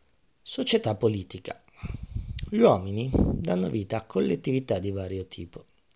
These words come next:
Si pensi alle chiese o ai partiti politici, ai sindacati o alle organizzazioni culturali e via dicendo.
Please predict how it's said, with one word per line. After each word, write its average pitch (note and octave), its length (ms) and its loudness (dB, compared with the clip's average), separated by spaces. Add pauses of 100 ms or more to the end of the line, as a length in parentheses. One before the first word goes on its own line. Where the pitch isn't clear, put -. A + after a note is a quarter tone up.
(400)
Si - 180 -10
pensi A2 320 0
alle G2+ 180 -2
chiese - 540 -2 (280)
o G#2 80 -4
ai G#2 100 0
partiti - 420 -10
politici, - 680 -4 (680)
ai - 140 -12
sindacati - 960 -6
o - 280 -20
alle G#2+ 180 0
organizzazioni G#2 800 -2
culturali G2+ 680 -2
e G2+ 60 -2
via A#2 160 0
dicendo. - 560 -6